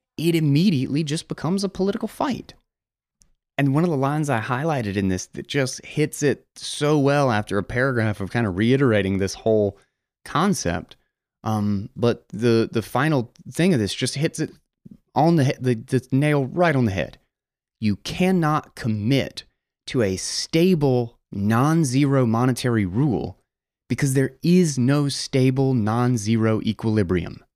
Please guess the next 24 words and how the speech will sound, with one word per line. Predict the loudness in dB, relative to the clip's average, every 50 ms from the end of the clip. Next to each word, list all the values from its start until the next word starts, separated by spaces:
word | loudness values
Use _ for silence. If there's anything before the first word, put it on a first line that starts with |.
| _ _ _ _ _ _ _ _ _ _ _ _ _ _ _ _ _ _ _ -2
As | -2 0 0
soon | -2 -2 0 2 4 4
as | 4 2 0
it's | -2 -4 0 2
non-zero, | 2 2 2 2 2 0 0 0 0 0 0 2 2 2 0 0 -2 -6 -10 _ _ _ _ _ _ _ _ _ _ _ _ _ _ 0
there's | 0 2 2 4
no | 4 2 2
stability. | 0 -2 -8 -8 -2 0 0 2 2 0 -2 -4 -8 -14 _ _ _ _ _ _ _ -2
It's | -2 -2 0
all | 0 0 2 2 2 0 0
arbitrary. | -2 -2 0 -2 -2 -4 -4 -4 -4 -4 -4 -6 -8 -12 -12 -6
It's | -4 -4 -4 -2
all, | -2 0 2 2 2 2 0 -2 -6 _ _ _ _ _ -2
like, | -2 -2 -2 -6 -14 _ _ _ _ _ _ _ _ _ -14
isn't | -2 0 2 4 4 4 2 2 0 _ -12 -18 -18 _ _ _ _ -20
three | -10 -6 -2 0 2 4 4 4
percent | 2 2 0 0 2 2 0 0 -2 -2 0
better | 0 2 2 2 4
than | 4 4 4
one | 4 2 2 2
percent | 0 -2 -2 0 0 0 0 0 -2
if | -4 -4
supposedly | -4 -4 -4 -4 -2 0 2 2 2 2 0 0 2 2 2 2 2 -2 -6 _ _ _ _ _ -4
our | -2 -2 -4